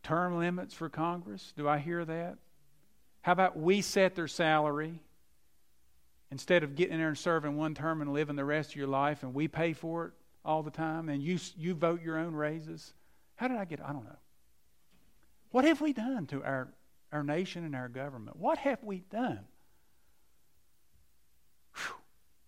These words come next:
Then Daniel answered and said before the king, "I'm not for sale.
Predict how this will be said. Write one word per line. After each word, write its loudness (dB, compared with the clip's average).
Then 4
Daniel 4
answered 2
and -4
said 4
before -2
the -2
king, 0
"I'm 6
not 0
for -10
sale. -4